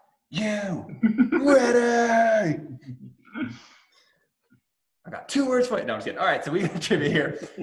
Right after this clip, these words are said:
I have one, two, three, five questions.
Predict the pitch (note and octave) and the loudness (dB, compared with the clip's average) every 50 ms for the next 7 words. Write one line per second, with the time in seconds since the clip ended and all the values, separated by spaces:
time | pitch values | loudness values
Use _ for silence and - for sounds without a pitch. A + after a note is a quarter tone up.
0 | - - F3 - - - F3+ F3+ F3+ F3 F#3 E3+ E3+ E3+ E3+ F3 D#3+ D3+ C#3+ - | -12 -10 -12 -12 -4 -4 -2 -2 -2 -2 -2 0 0 0 0 -2 -4 -6 -10 -14
1 | - - _ _ _ _ _ _ _ _ _ _ _ _ E3 - - _ _ A#1+ | -18 -20 _ _ _ _ _ _ _ _ _ _ _ _ -20 -20 -20 _ _ -20
2 | A#1 - _ _ _ - - - - _ _ _ _ _ _ _ _ _ _ - | -20 -20 _ _ _ -20 -20 -20 -20 _ _ _ _ _ _ _ _ _ _ -6
3 | C#3 C#3 D#3+ F3+ G3 G3+ G3+ G3 G3 - - G3+ G3+ G3 - - A3 G#3+ G#3+ G#3+ | -6 -4 -4 -6 -6 -8 -10 -12 -14 -8 -6 -4 -4 -4 -4 -6 -6 -6 -6 -6
4 | G#3+ G#3+ - - | -8 -8 -12 -14